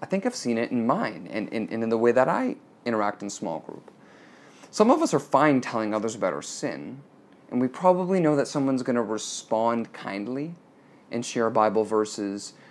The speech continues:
uh, about God's kindness and grace. And as, as soon as we hear someone say, "Grace," we think, <sighs> "Whew, I'm good." But week after week, we keep coming back to small group and we keep confessing the same things,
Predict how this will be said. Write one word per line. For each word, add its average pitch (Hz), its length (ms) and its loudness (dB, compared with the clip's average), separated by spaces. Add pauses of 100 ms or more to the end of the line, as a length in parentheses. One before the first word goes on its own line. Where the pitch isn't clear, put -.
uh, 107 180 2
about 107 240 0
God's 107 180 -2
kindness - 760 -8 (200)
and 110 160 -6
grace. - 580 -4 (800)
And 135 140 2
as, 120 80 0
as 120 160 -2
soon 208 380 6
as 202 100 2
we 202 120 2
hear 160 280 8
someone 139 380 4
say, 113 400 2 (220)
"Grace," 123 680 4
we 123 100 -2
think, 123 400 -2 (240)
<sighs> - 220 -20 (800)
"Whew, 113 220 0
I'm 151 180 0
good." 147 400 12 (1500)
But 120 180 -2
week 110 260 -8
after 151 260 2
week, 131 360 -2
we 104 120 -6
keep - 380 -6
coming 113 420 -4
back 110 300 -2
to 147 80 -8
small 107 320 -2
group 104 240 -2
and 107 140 -6
we 104 80 -8
keep - 440 -6
confessing 107 800 -4
the 101 80 -6
same 101 560 -6
things, 98 680 -10